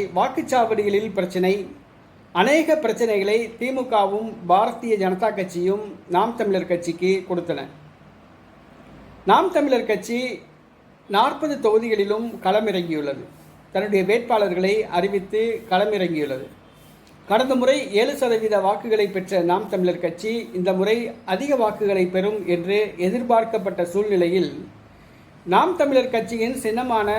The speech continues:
விவசாயி சின்னத்தை பிடுங்கப்பட்டது ஒரு மிகப்பெரிய கேள்விக்குறியாக இருந்தது. நாம் தமிழர் கட்சிக்கு எந்த சின்னம் வழங்கப்படும் என்று எதிர்பார்ப்பு நிலவியது. நீதிமன்றத்திலே வழக்கு தொடுக்கப்பட்டது.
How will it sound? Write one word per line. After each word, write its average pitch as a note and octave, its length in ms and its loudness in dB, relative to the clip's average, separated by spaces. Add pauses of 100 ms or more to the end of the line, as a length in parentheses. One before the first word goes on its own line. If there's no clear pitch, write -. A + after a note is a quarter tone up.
விவசாயி B3 520 0
சின்னத்தை G3 440 0
பிடுங்கப்பட்டது F#3+ 800 0 (320)
ஒரு F#3 180 2
மிகப்பெரிய A3+ 640 2
கேள்விக்குறியாக G#3+ 800 0
இருந்தது. D3+ 380 -4 (1400)
நாம் C#4+ 260 6
தமிழர் C4 360 2
கட்சிக்கு A3+ 420 -2 (100)
எந்த F#3+ 320 2
சின்னம் G#3 360 0
வழங்கப்படும் G#3+ 640 2
என்று F#3 280 2 (100)
எதிர்பார்ப்பு G3 600 2
நிலவியது. F3+ 540 2 (200)
நீதிமன்றத்திலே G#3 680 0
வழக்கு G#3+ 280 0
தொடுக்கப்பட்டது. F3+ 720 0